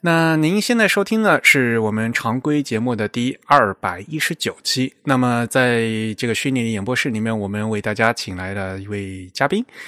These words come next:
嗯，还是按照老习惯啊，请嘉宾做下自我介绍。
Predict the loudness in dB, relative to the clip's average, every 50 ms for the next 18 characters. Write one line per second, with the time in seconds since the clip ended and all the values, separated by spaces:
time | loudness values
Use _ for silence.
0 | -18 -20 -20 -10 -4 -2 0 0 0 0 0 0 0 2 2 2 2 2 0 -2
1 | -2 -4 -4 -2 2 2 2 4 4 2 -2 -2 -2 -4 -4 -4 -6 -4 -2 -2
2 | -2 -2 -2 -2 -2 -4 -2 -2 -4 -4 -4 -6 -8 -6 -6 -4 -2 0 0 0
3 | 0 -2